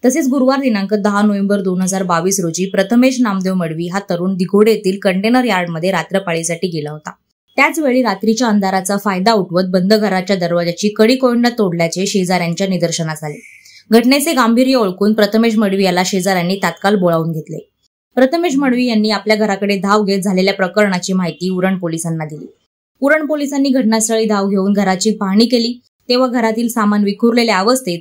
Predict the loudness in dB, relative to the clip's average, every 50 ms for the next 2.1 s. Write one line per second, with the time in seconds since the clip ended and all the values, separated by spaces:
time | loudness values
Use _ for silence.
0 | -4 -2 0 2 2 2 4 2 2 2 0 0 2 2 2 2 0 0 2 2
1 | 2 4 4 4 2 2 0 0 0 2 2 2 2 0 -4 -2 -2 -2 -2 -4
2 | -4 -8